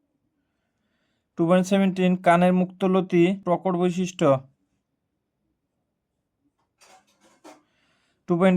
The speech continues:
এইটিন, ক্রায়ো সংরক্ষণ, এটা হচ্ছে এক্সিটি সংরক্ষণ। টু পয়েন্ট নাইনটিন, বিশদৃশ্য শব্দ বেছে নিয়ে লেখো। অক্সিন,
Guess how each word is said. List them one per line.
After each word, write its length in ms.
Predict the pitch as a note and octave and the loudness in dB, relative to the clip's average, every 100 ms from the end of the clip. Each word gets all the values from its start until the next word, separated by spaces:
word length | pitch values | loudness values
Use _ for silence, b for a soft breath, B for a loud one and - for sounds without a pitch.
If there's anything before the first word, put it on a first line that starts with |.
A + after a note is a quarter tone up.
| F#3 | 2
এইটিন, 400 | F3+ G3 F3 F3 G#3+ - _ _ - | 0 0 2 2 -4 -14 _ _ 0
ক্রায়ো 220 | E3 E3+ F3 | 2 2 2
সংরক্ষণ, 420 | F#3+ F#3 F3+ F#3 F3 | 0 0 0 -2 -2
এটা 120 | F3 | -4
হচ্ছে 160 | F3 F#3 | -4 -4
এক্সিটি 300 | E3+ - F3 F3 | -4 -6 -6 -4
সংরক্ষণ। 480 | F#3 F3 E3+ D#3+ C3+ - _ _ _ _ _ _ _ A#4+ F#4 F4 D4+ _ _ _ _ _ _ _ _ _ _ _ _ _ | -2 -2 -2 -2 -4 -6 _ _ _ _ _ _ _ _ _ _ _ _ _ _ _ _ _ _ _ _ _ _ _ _
টু 40 | F3 | 4
পয়েন্ট 180 | E3 F3+ F3+ | 6 6 6
নাইনটিন, 300 | F3+ F#3 E3+ | 6 4 4
বিশদৃশ্য 400 | E3 F#3 F3 F#3 F#3 | 2 0 0 0 0
শব্দ 160 | F3+ F3 F#3 | 0 2 0
বেছে 180 | F3+ F#3+ | 0 0
নিয়ে 120 | F#3 | 0
লেখো। 180 | F3+ D#3+ - D#3 | 2 2 4 2
অক্সিন, 320 | - - | 0 -2